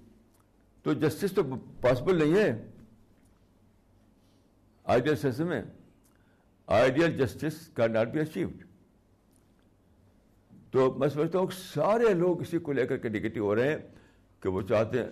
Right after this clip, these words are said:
آئیڈیل justice، اور وہ ملتے نہیں ان کو۔ لیکن اس، اس راز کو دریافت نہیں کر پاتے کہ آئیڈیل جسٹس کیوں ہے۔ وہ انسان کی وجہ سے نہیں ہے۔ خدا نے چونکہ آزادی دی ہے، آزادی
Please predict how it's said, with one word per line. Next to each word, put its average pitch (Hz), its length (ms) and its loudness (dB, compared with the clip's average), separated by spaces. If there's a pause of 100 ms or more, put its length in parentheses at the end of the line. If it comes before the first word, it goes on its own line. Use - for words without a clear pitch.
آئیڈیل 92 340 0
justice، 147 400 -6 (340)
اور - 100 -8
وہ 104 100 -4
ملتے 104 300 -2
نہیں 160 120 -2
ان 160 120 -2
کو۔ - 300 -8 (400)
لیکن 123 240 -2
اس، 135 200 -2
اس 117 200 -6
راز 139 280 4
کو 151 100 0
دریافت 104 400 2
نہیں 104 100 -4
کر 90 140 2
پاتے 90 380 -2 (640)
کہ - 80 -20
آئیڈیل 117 480 0
جسٹس - 360 -8
کیوں 143 180 2
ہے۔ 82 140 -4 (840)
وہ 87 100 0
انسان 131 340 0
کی 170 80 -2
وجہ 147 220 2
سے 170 40 2
نہیں 180 180 0
ہے۔ - 80 -4 (1120)
خدا 127 320 2
نے 139 100 -4
چونکہ 110 200 -2
آزادی 104 360 4
دی 107 260 0
ہے، 117 80 4 (800)
آزادی 110 600 0